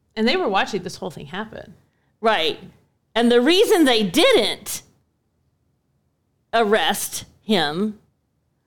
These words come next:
Speaker 2: was because of the multitudes that were crying,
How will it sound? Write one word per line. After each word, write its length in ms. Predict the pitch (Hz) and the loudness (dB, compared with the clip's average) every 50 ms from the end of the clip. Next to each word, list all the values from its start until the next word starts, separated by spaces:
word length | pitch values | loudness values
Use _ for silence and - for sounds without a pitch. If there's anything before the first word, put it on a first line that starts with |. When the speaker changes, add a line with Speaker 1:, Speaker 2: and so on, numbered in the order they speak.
| _ _ _ _ | _ _ _ _
Speaker 2:
was 260 | - 226 262 262 254 214 | 0 2 2 4 2 2
because 420 | 202 269 - 269 302 277 277 247 | 0 0 2 2 2 2 2 2
of 100 | 269 240 | 2 2
the 80 | 247 240 | 4 4
multitudes 680 | 247 294 349 453 453 - 285 240 - 269 262 247 214 | 4 4 4 4 4 2 0 0 2 2 2 2 2
that 120 | 226 240 196 | 2 2 2
were 120 | 240 233 | 2 0
crying, 580 | 226 - - 320 320 302 240 202 196 196 196 | 0 0 0 0 2 2 2 2 0 -2 -2